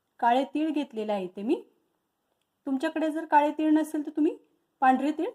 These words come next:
वापरू शकता. ओवा घेतले इथे हातावर चोळून आणि मीठ घेतलेले चवीपुरते आणि लाल तिखट घेतलेलं आहे. ह्या मोठ्या बाउलमध्ये मी कुस्करलेला बटाटा टाकले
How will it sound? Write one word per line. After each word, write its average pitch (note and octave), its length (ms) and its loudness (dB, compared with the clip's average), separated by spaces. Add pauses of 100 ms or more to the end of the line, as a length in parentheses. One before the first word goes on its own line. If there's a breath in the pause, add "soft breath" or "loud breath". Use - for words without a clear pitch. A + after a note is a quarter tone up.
(140)
वापरू B3 320 4
शकता. B3+ 360 -2 (1040)
ओवा C#4+ 260 4
घेतले E4 340 -2
इथे A3+ 320 -4 (460)
हातावर A3+ 280 4
चोळून A3 320 -4 (1000)
आणि B3+ 440 -2
मीठ D4+ 200 2
घेतलेले C#4+ 500 -2 (300)
चवीपुरते A3+ 600 -4 (760)
आणि C#4+ 220 -2
लाल C4+ 220 8
तिखट G3+ 220 -8
घेतलेलं F#3 420 -8
आहे. F3 200 -14 (760)
ह्या A#3+ 140 2
मोठ्या B3+ 280 2
बाउलमध्ये B3 480 2
मी C4+ 100 0
कुस्करलेला C#4 600 2
बटाटा C#4 340 0
टाकले C4+ 400 0